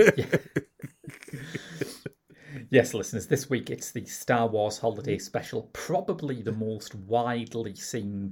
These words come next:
Speaker 2: bootleg in cinema history, would you say?
Speaker 1: <laughs> Um, yes. I mean, given the fact that it's on YouTube. <laughs>
Speaker 2: And it will never be officially released.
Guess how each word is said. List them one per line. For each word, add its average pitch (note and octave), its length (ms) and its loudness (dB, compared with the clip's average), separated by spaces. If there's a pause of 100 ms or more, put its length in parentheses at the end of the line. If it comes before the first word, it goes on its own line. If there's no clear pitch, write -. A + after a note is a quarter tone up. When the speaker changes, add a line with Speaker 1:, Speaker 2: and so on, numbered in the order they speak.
Speaker 2:
bootleg G2+ 800 -4 (120)
in G2+ 160 -2
cinema F#2+ 440 0
history, F2+ 680 -6 (220)
would G2 140 -12
you F2+ 120 -12
say? F#2 440 -4 (120)
Speaker 1:
<laughs> D#3+ 40 2 (2500)
Um, G#3 480 12
yes. D3 1000 4
I C#3+ 80 10
mean, D3 260 10 (320)
given F#3+ 240 10
the F#3 80 12
fact E3+ 260 8
that C#3+ 160 8
it's C#3 260 10
on C3 260 10
YouTube. C3+ 800 10
<laughs> - 40 -20 (880)
Speaker 2:
And C3+ 80 4
it B2 160 2
will G#2+ 220 2
never A2 580 0
be F#2+ 260 -6
officially F#2+ 600 -8
released. F#2+ 640 -2